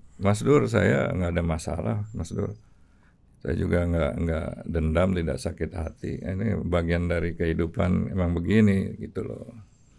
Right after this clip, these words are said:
Jadi memang perjalanan partai politik itu seperti saya katakan tadi, air bisa menjalankan perahu, air bisa menterbalikkan perahu. Di end game kita belum tahu.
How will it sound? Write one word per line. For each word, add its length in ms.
Jadi 480
memang 580
perjalanan 680
partai 340
politik 480
itu 560
seperti 380
saya 240
katakan 500
tadi, 320
air 460
bisa 540
menjalankan 720
perahu, 580
air 260
bisa 240
menterbalikkan 840
perahu. 420
Di 220
end 260
game 280
kita 300
belum 300
tahu. 380